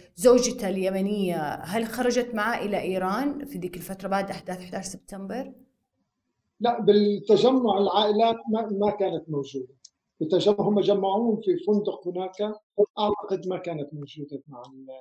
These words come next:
Speaker 2: التجمع النساء المجاهدين.
Speaker 1: آه، يعني، آه، يعني
Speaker 2: أو
Speaker 1: هو
Speaker 2: أن، أو أن قبل هذا غادرت، آه، إيران.
Speaker 1: بس هو كان وقتها موجود هناك في إيران، في تلك
Speaker 2: نعم،
Speaker 1: الفترة.
Speaker 2: ذهب إلى إيران، آه، أكثر من مرتين.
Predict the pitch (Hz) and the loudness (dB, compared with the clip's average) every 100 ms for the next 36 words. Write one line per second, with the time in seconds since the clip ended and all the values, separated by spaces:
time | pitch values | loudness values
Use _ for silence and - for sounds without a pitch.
0 | - _ 160 156 170 165 139 143 143 143 | -18 _ -8 -4 -2 -2 -4 -4 -4 -6
1 | 139 156 143 143 - 135 135 - 131 _ | -4 -6 -6 -8 -8 -10 -12 -20 -20 _
2 | _ _ _ _ _ _ - 196 143 190 | _ _ _ _ _ _ -4 -2 0 -2
3 | 190 - 190 190 - 185 208 277 - 269 | -2 -6 -10 -12 -12 -2 6 8 8 6
4 | 247 262 - - 233 - - 214 233 - | 6 6 4 2 2 2 2 4 4 6
5 | 269 254 226 196 233 214 202 214 175 208 | 6 8 6 6 4 2 0 0 4 6
6 | 185 185 160 - 165 143 139 135 139 131 | 6 4 0 -2 -6 -6 -6 -6 -8 -8
7 | 120 _ _ _ _ _ _ _ _ _ | -16 _ _ _ _ _ _ _ _ _
8 | _ 208 226 226 233 294 269 269 269 269 | _ 0 2 2 2 2 2 4 4 4
9 | 277 240 226 226 233 208 202 190 - - | 2 2 2 2 0 -2 -2 -4 -6 -12
10 | 135 170 165 160 - - 202 208 202 151 | -8 -6 -6 -6 -12 -4 2 4 4 0
11 | 156 - - - - 190 156 143 143 139 | -6 -12 -16 -16 -4 -2 -2 -6 -6 -6
12 | 143 156 190 185 170 170 160 160 - 202 | -6 -6 -4 -6 -12 -12 -10 -10 -10 -10
13 | - 160 143 135 131 127 123 - 120 | -8 -6 -6 -8 -14 -16 -20 -20 -20